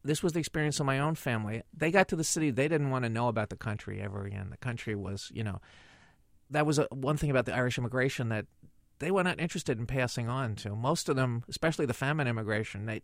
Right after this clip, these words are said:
they never wanted to see the land again. I never heard a good word about farming or, you know, that's all we had been for thousands of years. But they came to the city, and they loved the city, and they found that the city made them free in,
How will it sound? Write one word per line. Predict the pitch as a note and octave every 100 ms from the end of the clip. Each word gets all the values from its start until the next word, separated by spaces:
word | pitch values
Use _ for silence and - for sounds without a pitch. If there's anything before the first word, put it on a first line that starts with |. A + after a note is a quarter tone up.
| C#3
they | C3+
never | E3+ C#3+
wanted | C3 B2+
to | A#2+
see | - C3+
the | A2+
land | A#2 A2+ A2+
again. | G#2 C#3+ A2+
I | C3
never | F3+ D#3+
heard | D#3 D3
a |
good | C3+ D#3
word | C3+ C#3 E3+ C3
about | G#2 G2 G2
farming | - G#2+ A2+ A#2+ B2+ A2+
or, | - G2 F#2 - - - - - - -
you | D#3+
know, | B2
that's | D3 -
all | D3+
we | D#3+ D3+
had | B2+
been | C#3+ G#3
for | -
thousands | A2+ G#2+ G#2+ A2 G2+
of | F2+
years. | A2+ F3 A2+ G#2+ -
But | A#2 G#2+ A2 _ _ _ - -
they | B2 C3+ B2+ B2 A#2+ - - - - - - - - -
came | D#3+ F3
to | A3+
the | D#3
city, | D3 D3+ C#3 C3+ - _ -
and | B2 A2+
they | A2
loved | A#2 C3
the | C3
city, | - B2 A#2 A2 - -
and | G#2+
they | G2+
found | - A#2+ A#2 A2 A#2 -
that | G2+
the | A2+
city | - B2+ A#2
made | G#2 G2+
them | G2
free | - C3 A#2
in, | G#2